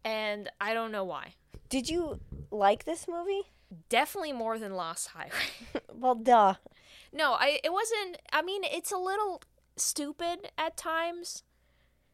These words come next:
Speaker 1: Like, the beginning could have been without, but I, I guess it sets the rest of the movie. So, whatever. I forgot the beginning by the end, so I guess that's okay.
Speaker 2: <laughs>
Speaker 1: The
Speaker 2: Uh, how are we starting this out? You gonna talk,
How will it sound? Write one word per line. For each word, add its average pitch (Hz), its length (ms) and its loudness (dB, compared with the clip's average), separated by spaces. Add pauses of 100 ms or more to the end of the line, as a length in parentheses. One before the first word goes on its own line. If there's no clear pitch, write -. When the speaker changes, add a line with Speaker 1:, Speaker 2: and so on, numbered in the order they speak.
(180)
Speaker 1:
Like, 269 200 2
the 320 80 0
beginning 277 600 -2 (380)
could 240 180 -4
have 202 140 -6
been 220 160 -6
without, 196 500 -2 (160)
but 214 240 -4
I, 208 120 -4 (260)
I 208 60 -6
guess 214 180 -4
it 220 120 -6
sets 233 300 0
the 226 100 -4
rest 214 300 -4
of 226 60 -8
the 233 60 -6
movie. 247 440 -4 (680)
So, 208 580 0
whatever. 202 680 -2 (260)
I 240 100 2
forgot 294 400 4
the 269 80 2
beginning 220 520 -2
by 208 180 -2
the 180 180 -6
end, 160 220 -10
so 190 160 -4
I 175 100 -6
guess 170 200 -10
that's 165 240 -10
okay. 233 360 8
Speaker 2:
<laughs> - 60 -2 (640)
Speaker 1:
The 196 60 8
Speaker 2:
Uh, 202 280 10
how 269 180 8
are - 20 0
we 285 80 -2
starting 269 320 0
this 240 160 -6
out? 240 300 0 (100)
You 208 100 -8
gonna 208 200 -6
talk, 208 240 0